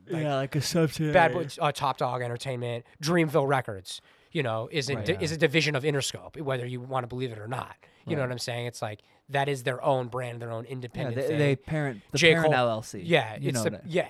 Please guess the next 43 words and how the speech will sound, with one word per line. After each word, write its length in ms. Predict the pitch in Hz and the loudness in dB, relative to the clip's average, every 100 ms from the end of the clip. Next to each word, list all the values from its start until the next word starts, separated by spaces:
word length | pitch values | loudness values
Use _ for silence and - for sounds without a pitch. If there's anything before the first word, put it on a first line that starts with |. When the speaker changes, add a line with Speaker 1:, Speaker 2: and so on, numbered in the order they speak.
| - | -8
Speaker 1:
So 220 | - - 160 | -4 0 0
it's 140 | - | 2
like, 180 | 156 139 | 0 -2
it's 160 | 165 - | -8 -4
like, 180 | 147 - - | -4 -4 -10
I, 60 | |
I, 220 | 156 - - | -12 -12 -8
you 120 | 180 | -2
know, 240 | 139 127 139 - _ | 0 0 -2 -8 _
w-, 240 | 190 175 - _ _ _ _ _ _ _ _ _ | -16 -16 -16 _ _ _ _ _ _ _ _ _
I 300 | 143 170 180 | -2 2 2
would 220 | 180 170 | 0 -4
like 420 | 143 139 156 170 | -2 0 2 0
maybe 540 | 165 147 147 151 151 151 | -6 -4 -4 -4 -6 -10
for, 240 | - 147 131 123 127 | -8 -8 -8 -12 -12
maybe 440 | 139 151 160 160 | -6 -4 -4 -8
for 160 | - 147 | -10 -6
that 240 | 135 147 | -2 -2
to 80 | 160 | 0
happen. 480 | 147 135 147 143 147 | 0 0 -2 -6 -6
Speaker 2:
Build 220 | 135 127 | -4 -2
your 100 | 123 | -2
brand 480 | 117 120 117 113 113 | 0 0 0 -2 -6
and 80 | 113 | -8
then 80 | 113 | 2
Speaker 1:
If, 200 | 175 127 | 2 2
Speaker 2:
get 20 | 107 | 0
it. 20 | |
Speaker 1:
if, 140 | 165 170 | -2 -2
if 140 | 156 | -6
it 60 | 151 | 0
got 180 | 160 | 0
to 60 | - | 0
that 140 | 147 | -4
point, 340 | - 156 147 147 | -2 -2 -2 -2
then 180 | 143 143 | -6 -2
where 120 | 139 | -2
I 60 | 135 | -2
wouldn't 300 | 135 160 135 | 0 -2 -2
have 120 | 143 | -8
to 100 | 131 | -8
worry 240 | 131 143 | -6 -4
about 360 | 139 135 131 135 | -2 -2 -2 -4